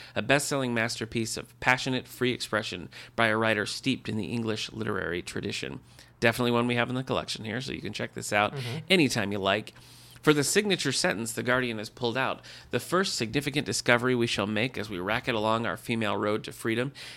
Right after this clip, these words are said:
Speaker 1: is that men are not free, and they will seek to make this an argument why nobody should be free." It's a fascinating sentence.
Speaker 2: Mm-hmm.
Speaker 1: That's interesting.
Speaker 2: Okay.
Speaker 1: All right,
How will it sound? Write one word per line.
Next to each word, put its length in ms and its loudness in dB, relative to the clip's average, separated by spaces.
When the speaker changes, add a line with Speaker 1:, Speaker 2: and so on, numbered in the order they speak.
Speaker 1:
is 140 6
that 160 4
men 340 4
are 140 2
not 260 2
free, 400 -6
and 160 2
they 80 8
will 140 4
seek 320 0
to 100 -2
make 240 0
this 220 -4
an 80 -6
argument 480 -4
why 160 -6
nobody 400 -4
should 320 -4
be 100 -8
free." 380 -8
It's 100 -16
a 40 -8
fascinating 580 -6
sentence. 520 -12
Speaker 2:
Mm-hmm. 240 -8
Speaker 1:
That's 160 -10
interesting. 400 -12
Speaker 2:
Okay. 280 -4
Speaker 1:
All 80 2
right, 180 0